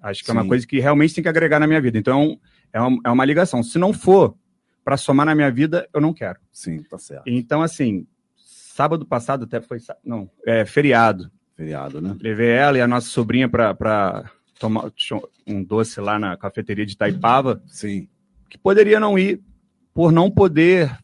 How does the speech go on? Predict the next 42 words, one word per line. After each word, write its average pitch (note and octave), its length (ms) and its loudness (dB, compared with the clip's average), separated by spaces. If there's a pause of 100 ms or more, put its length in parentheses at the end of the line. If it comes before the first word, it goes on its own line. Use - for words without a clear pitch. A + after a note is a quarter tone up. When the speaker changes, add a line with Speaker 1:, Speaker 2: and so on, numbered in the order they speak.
Speaker 1:
fazer C#3+ 280 0
o D#3 60 4
mesmo. C3+ 380 2 (300)
Mas D3 180 -6
Speaker 2:
Sim. F#3+ 80 -8
Speaker 1:
fui, F3+ 240 -2
levei, C#3 400 0
porque F3 400 -4 (500)
é, C3 320 0
é - 60 2
até D3 160 2
uma F#3+ 120 4
forma F3 240 4
também D#3 220 2
de C#3+ 80 0
me D3 120 4
distrair, C3+ 580 0
de D3 120 -8
tá C3+ 200 -2
fazendo A#2+ 360 0
bem A#2 220 0
pra G#2+ 200 -6
elas. C#3 420 -6
Speaker 2:
Exatamente. A#2+ 1000 -6
Speaker 1:
É, A2 460 -6
então C#3 300 -2
eu D3+ 60 -2
tento D3 280 -2
dessa C3 320 -2
forma B2+ 580 0 (360)
ser - 160 -6
o A#2+ 60 2
mais C#3 180 2
flexível D3 480 -2
possível. G#2+ 440 -4 (340)
Tem D#3 160 0
momentos, D3 340 2
sim, C#3+ 180 2
de A#2+ 120 -2
estresse, C3 720 -4
isso - 220 -14
aí A2 360 -6